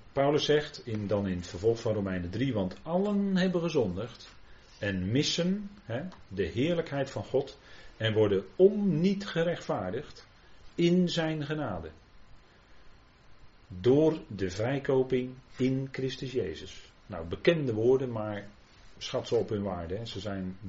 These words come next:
bijzonder waardevol. Het is om niet, het is in zijn genade en het is door de vrijkoping in Christus Jezus. Alsjeblieft, wat wil je nou nog meer?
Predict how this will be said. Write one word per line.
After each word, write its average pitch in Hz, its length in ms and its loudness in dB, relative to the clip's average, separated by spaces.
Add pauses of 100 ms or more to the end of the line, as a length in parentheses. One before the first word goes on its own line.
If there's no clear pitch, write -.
(120)
bijzonder 113 460 -2
waardevol. 90 560 -4 (960)
Het - 180 -6
is - 240 -2 (140)
om 175 240 4
niet, 107 360 0 (800)
het 110 180 -4
is 110 240 -2 (200)
in 180 280 6
zijn 175 280 0
genade 113 480 -4 (640)
en 117 140 0
het 104 140 -2
is 104 240 -2 (140)
door 147 280 6
de 151 80 0
vrijkoping 160 800 2 (100)
in 170 240 0
Christus 160 400 -2
Jezus. 92 540 -2 (420)
Alsjeblieft, 131 840 -2
wat 104 160 -2
wil 117 100 0
je 117 80 0
nou 117 160 -2
nog 117 120 -4
meer? 110 220 -4